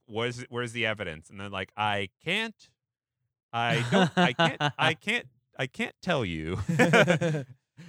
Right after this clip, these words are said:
Speaker 1: And then everybody, every other independent, uh, source is like, "Yeah, it, it almost certainly didn't come from that." They're like, "No, no, no, no, no, no, no. We definitely need to have an armed conflict with a nation of, uh, several billion people. We need to do that. We definitely need to
Speaker 3: Wait,
Speaker 1: do
Speaker 3: are you
Speaker 1: that."
Speaker 3: telling
Speaker 1: <laughs>
Speaker 3: me that Tucker Carlson said something misleading?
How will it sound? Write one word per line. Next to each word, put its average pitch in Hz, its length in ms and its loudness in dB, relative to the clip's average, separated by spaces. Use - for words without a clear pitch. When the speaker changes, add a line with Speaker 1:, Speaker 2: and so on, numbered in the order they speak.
Speaker 1:
And 160 100 -2
then 175 100 0
everybody, 170 380 4
every 160 240 4
other 156 140 4
independent, 143 760 -2
uh, 113 440 4
source 127 280 0
is 113 100 -6
like, 107 180 2
"Yeah, 92 360 2
it, 90 100 -4
it 98 260 -4
almost 90 300 -6
certainly 82 300 -10
didn't 80 240 -16
come 87 160 -12
from 80 180 -10
that." 78 120 -8
They're 80 100 -8
like, 87 180 -6
"No, 277 180 4
no, 339 100 6
no, 311 180 6
no, 311 140 8
no, 294 200 6
no, 269 180 6
no. 220 280 6
We 202 100 4
definitely 208 320 4
need 220 60 2
to 214 80 6
have 196 180 6
an 185 120 2
armed 170 380 4
conflict 151 760 2
with 127 100 -6
a 139 60 2
nation 147 340 2
of, 127 320 -2
uh, 117 300 4
several 151 320 2
billion 139 400 2
people. 98 600 -2
We 113 120 -2
need 160 100 0
to 208 80 0
do 226 160 2
that. 135 640 2
We 113 100 -2
definitely 139 540 0
need 196 60 2
to 180 80 4
Speaker 3:
Wait, 139 80 2
Speaker 1:
do 123 180 2
Speaker 3:
are - 60 4
you - 60 4
Speaker 1:
that." 95 100 4
Speaker 3:
telling - 260 4
Speaker 1:
<laughs> - 20 6
Speaker 3:
me - 100 4
that 180 140 0
Tucker 175 320 -4
Carlson 139 560 -6
said 123 260 -6
something 123 360 -10
misleading? 123 680 -10